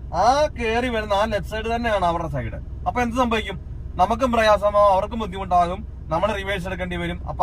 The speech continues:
ആ വാഹനങ്ങൾ നമുക്ക് പേടി വരും. നമ്മൾ റിവേഴ്സ് എടുക്കുന്ന സമയത്ത് നമ്മുടെ ബാക്കിലേക്ക് ഒരു വേറൊരു വാഹനങ്ങൾ വരും, അപ്പൊ നമുക്ക് ബുദ്ധിമുട്ടുണ്ടാകും. അപ്പൊ നമ്മൾ നമ്മുടെ സൈഡ് ചേർന്ന് പോകാത്തത്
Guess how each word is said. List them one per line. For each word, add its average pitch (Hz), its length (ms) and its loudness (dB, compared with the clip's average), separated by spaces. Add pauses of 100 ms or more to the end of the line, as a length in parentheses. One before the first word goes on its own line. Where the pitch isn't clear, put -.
ആ - 20 8 (100)
വാഹനങ്ങൾ 180 340 2 (200)
നമുക്ക് 175 220 -8
പേടി 165 280 -6
വരും. 165 140 -6 (320)
നമ്മൾ 160 140 -2 (120)
റിവേഴ്സ് 165 240 -2
എടുക്കുന്ന 170 220 -6
സമയത്ത് 165 180 -6
നമ്മുടെ 160 180 -2
ബാക്കിലേക്ക് 160 440 2
ഒരു 160 100 -4
വേറൊരു 165 320 0
വാഹനങ്ങൾ 165 400 -2
വരും, 160 160 -8 (320)
അപ്പൊ 139 180 2
നമുക്ക് 165 240 -2
ബുദ്ധിമുട്ടുണ്ടാകും. 156 760 0 (300)
അപ്പൊ 160 120 0 (100)
നമ്മൾ 220 220 -2 (100)
നമ്മുടെ 214 300 0
സൈഡ് 190 360 -2 (140)
ചേർന്ന് 185 420 -4
പോകാത്തത് 165 540 -2